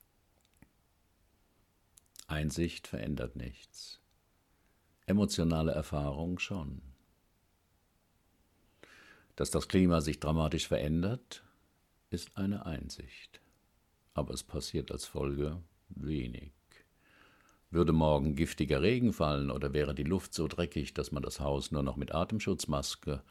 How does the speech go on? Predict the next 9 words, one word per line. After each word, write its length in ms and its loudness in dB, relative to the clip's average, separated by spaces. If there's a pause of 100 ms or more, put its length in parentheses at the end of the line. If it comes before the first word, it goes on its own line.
(280)
verlassen 480 -2
könnte, 480 -2 (240)
würde 400 -6
weltweit 560 -2
nicht 280 -6
nur 160 -2
demonstriert, 960 -6 (1300)
sondern 460 -6
gehandelt. 580 -4